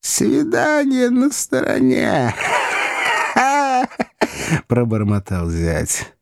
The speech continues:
«Ты знаешь, чем это кончается?» <laughs>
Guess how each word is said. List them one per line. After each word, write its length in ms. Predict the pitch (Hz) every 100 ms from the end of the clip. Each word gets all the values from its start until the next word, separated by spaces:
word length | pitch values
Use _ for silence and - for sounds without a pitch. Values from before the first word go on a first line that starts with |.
| _ _ _
«Ты 180 | - 254
знаешь, 540 | 262 247 294 320 370
чем 320 | - 359 277
это 180 | 254 262
кончается?» 1080 | 226 262 247 - 240 233 240 311 - 320 359 - - _ - -
<laughs> 340 | 233 - 381